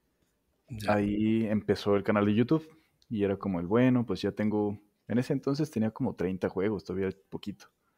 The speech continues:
Speaker 2: Pero pues ya tenía la cámara, tenía los juegos y tenía tiempo libre. Y dije, "Bueno", pues me acuerdo que busqué el tutorial de un juego en particular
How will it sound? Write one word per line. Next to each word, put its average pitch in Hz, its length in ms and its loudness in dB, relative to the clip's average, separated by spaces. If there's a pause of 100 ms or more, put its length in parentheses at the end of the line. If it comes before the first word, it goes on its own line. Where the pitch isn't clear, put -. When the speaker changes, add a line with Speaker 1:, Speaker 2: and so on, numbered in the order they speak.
(800)
Speaker 2:
Pero 95 260 0
pues 98 140 -4
ya 104 80 2
tenía 107 220 2
la 95 120 4
cámara, 143 380 6
tenía 98 200 -2
los 104 160 0
juegos 127 540 2
y 87 80 -6
tenía 92 220 0
tiempo 95 260 0
libre. 95 260 -2
Y 92 40 -2
dije, 92 180 -6
"Bueno", 123 580 2 (440)
pues 101 220 -8
me 107 80 -2
acuerdo - 200 0
que - 120 -4
busqué 117 260 -2
el 113 100 -4
tutorial 104 400 0
de 113 80 0
un 117 100 0
juego 110 320 0
en 120 80 0
particular 95 640 -4